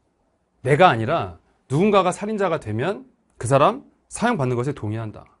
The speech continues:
왜? 희생물이 되는 것을 피하기 위해. 그래서 이거는 사형의 선고와 집행은 살인자의 동의를 전제하지 않음이 루소가 이미 할 수 있는 말이 아닌 거예요. 근데 중요 선지는 오 번에 있어요. 동해,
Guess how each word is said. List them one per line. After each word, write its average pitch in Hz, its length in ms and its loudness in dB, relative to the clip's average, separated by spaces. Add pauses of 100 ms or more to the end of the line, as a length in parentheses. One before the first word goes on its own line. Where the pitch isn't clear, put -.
(140)
왜? 135 280 2 (360)
희생물이 240 480 -6
되는 110 200 -6
것을 101 200 -8 (220)
피하기 180 380 -6
위해. 85 100 -18 (220)
그래서 208 180 0
이거는 196 340 4 (260)
사형의 247 420 2
선고와 196 300 0
집행은 143 300 -4
살인자의 196 400 -2
동의를 123 280 -4
전제하지 120 440 -2
않음이 117 520 -2 (180)
루소가 123 340 0
이미 98 160 -6
할 175 120 -12
수 - 120 -16
있는 135 120 -12
말이 92 160 -14
아닌 87 220 -16
거예요. - 180 -20 (220)
근데 170 180 0
중요 196 280 2
선지는 190 320 0
오 113 160 -4
번에 175 200 0
있어요. 98 520 -10 (460)
동해, 151 480 0